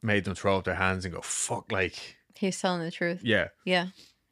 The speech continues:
Speaker 1: "He's telling the truth. We're out ten grand, and this Holmes dude is a criminal."
Speaker 2: Yeah.
Speaker 1: The walls were closing in on Holmes, but someone tipped him off,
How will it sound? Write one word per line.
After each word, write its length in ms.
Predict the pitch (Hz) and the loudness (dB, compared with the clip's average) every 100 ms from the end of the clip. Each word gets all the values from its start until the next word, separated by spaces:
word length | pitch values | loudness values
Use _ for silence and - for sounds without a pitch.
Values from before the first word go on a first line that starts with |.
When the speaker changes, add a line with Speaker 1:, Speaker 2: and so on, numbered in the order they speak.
| _ _ | _ _
Speaker 1:
"He's 240 | - 139 | 6 8
telling 240 | 135 123 107 | 8 6 6
the 60 | |
truth. 340 | 95 104 98 92 | 2 4 2 2
We're 260 | 113 113 120 | 4 8 8
out 180 | 104 | 6
ten 280 | - 104 98 | 4 2 2
grand, 400 | 92 92 92 90 - | 2 2 2 -2 -4
and 280 | - 92 90 | 2 4 4
this 200 | 98 98 - _ _ | 2 0 -4 _ _
Holmes 340 | - 110 104 92 | 0 2 4 2
dude 200 | 90 92 | 0 -2
is 80 | 87 | -6
a 60 | |
criminal." 440 | 87 120 127 87 87 | 0 4 4 2 -4
Speaker 2:
Yeah. 380 | - 214 196 175 202 _ _ _ _ _ _ _ _ _ _ _ | 0 4 6 4 -2 _ _ _ _ _ _ _ _ _ _ _
Speaker 1:
The 80 | 127 | 6
walls 360 | 120 131 151 131 | 10 12 10 8
were 100 | 123 | 6
closing 420 | 131 127 107 101 | 10 8 8 6
in 200 | 107 95 | 6 4
on 120 | 87 | 2
Holmes, 520 | 85 92 78 78 - _ _ _ _ - | 2 2 0 -8 -14 _ _ _ _ 0
but 140 | 107 | 4
someone 260 | - 139 143 | 6 8 6
tipped 280 | - 135 123 | 6 4 6
him 100 | 104 | 6
off, 400 | 107 98 90 | 8 8 4